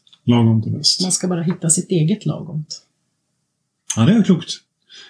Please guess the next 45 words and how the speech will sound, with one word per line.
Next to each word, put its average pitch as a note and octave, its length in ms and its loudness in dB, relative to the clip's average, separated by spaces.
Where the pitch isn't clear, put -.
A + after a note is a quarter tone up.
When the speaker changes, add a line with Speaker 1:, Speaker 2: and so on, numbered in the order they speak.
Speaker 1:
Jag - 120 -2
tror F#3 120 4
vi G#3+ 80 4
stannar F3 320 4
där. A2 220 0
Speaker 2:
Mm. C#4+ 180 -6
Speaker 1:
För C3+ 80 0
det C3 80 0
känns C#3+ 240 4
som C3 160 2
att - 80 -4
det C#3+ 120 0
är C#3+ 80 2
någon C3 160 -4
ganska B2 240 2
bra A2+ 420 0
punkt A2+ 320 0
att G#2+ 60 0
sluta A#2+ 300 0
med, F#2+ 180 2
att F2 160 -10
man A#2+ 100 0
ska A#2+ 140 2
hitta A2+ 240 2
sitt G#2 180 2
eget G#2 240 2
lagomt. G2 500 0
Speaker 2:
Ja, A#3+ 240 -4
precis. - 440 -18
Speaker 1:
Ja, E3 120 0
bra. C#3 300 -4
Och D#3 100 6
då D#3+ 200 6
kort - 360 0
då A#2 80 2
så A2 120 2
här, G2 100 2
de B2+ 320 0
som C3+ 420 0
är C3 60 -2
intresse-, C3 580 2
mer C#3 260 4
intresserade A#2 400 2
av A2 80 2
dig, D3+ 280 4